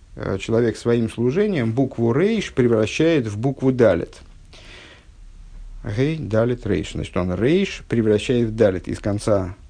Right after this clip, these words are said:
э, рассуждаем из конца слова в начало. И говоришь, "А волзе ацме и не маспика дайн, бо если мы, мы, мы адалит гей". Но этот процесс недостаточен.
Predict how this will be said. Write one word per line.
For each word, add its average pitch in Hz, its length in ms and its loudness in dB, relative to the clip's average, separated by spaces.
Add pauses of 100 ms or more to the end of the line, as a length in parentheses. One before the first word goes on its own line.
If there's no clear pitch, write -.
(120)
э, 95 120 -4
рассуждаем 113 600 0
из - 60 -6
конца 107 380 0
слова 107 280 0
в 104 60 -4
начало. 104 440 0 (560)
И 107 60 -6
говоришь, 107 320 2
"А 113 200 6
волзе 143 380 4
ацме 202 540 2
и 160 40 0
не 160 160 0
маспика 185 540 2
дайн, 175 440 4
бо 117 180 2
если 120 200 0
мы, 127 220 0
мы, 120 240 0
мы 120 140 2
адалит 123 380 0
гей". 143 200 0
Но 117 480 2 (400)
этот 107 340 0
процесс 120 520 0
недостаточен. 135 960 0